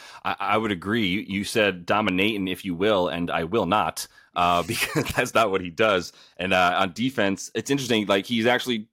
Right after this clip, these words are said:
a good rebounder. I, we can't take that away from him. He is a good rebounder. Uh, he just, it's not a very good defender. <laughs> It's not very, uh, intimidating. And I just wanted to make sure that I wasn't lying to you. Yes, uh, the only player at this point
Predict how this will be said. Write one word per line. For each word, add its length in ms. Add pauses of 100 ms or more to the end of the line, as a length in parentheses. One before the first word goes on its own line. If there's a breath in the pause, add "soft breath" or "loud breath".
a 100
good 160
rebounder. 480
I, 240
we 100
can't 320
take 220
that 140
away 180
from 160
him. 160
He 180
is 140
a 80
good 200
rebounder. 520 (360 soft breath)
Uh, 300
he 160
just, 440 (420)
it's 200
not 220
a 60
very 240
good 140
defender. 440
<laughs> 40
It's 260
not 160
very, 260 (260 loud breath)
uh, 160
intimidating. 720 (200 soft breath)
And 180
I 40
just 280
wanted 160
to 60
make 160
sure 200
that 140
I 60
wasn't 280
lying 220
to 100
you. 60
Yes, 440
uh, 260
the 200
only 340
player 320
at 120
this 180
point 400